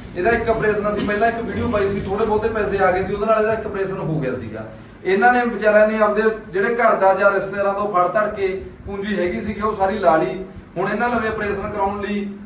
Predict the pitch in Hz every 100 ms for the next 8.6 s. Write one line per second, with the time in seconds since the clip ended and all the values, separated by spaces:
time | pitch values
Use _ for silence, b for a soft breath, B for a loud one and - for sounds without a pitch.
0 | - 208 208 190 190 202 202 196 233 214
1 | - - - 185 208 240 247 190 190 190
2 | 208 208 208 202 196 202 208 - 208 208
3 | - 196 220 233 233 226 190 190 202 202
4 | 196 185 196 202 196 190 190 165 170 214
5 | 208 190 190 185 185 170 165 190 180 165
6 | 170 170 175 185 180 180 B B B -
7 | 170 - 226 196 196 196 196 202 220 208
8 | 185 214 202 185 -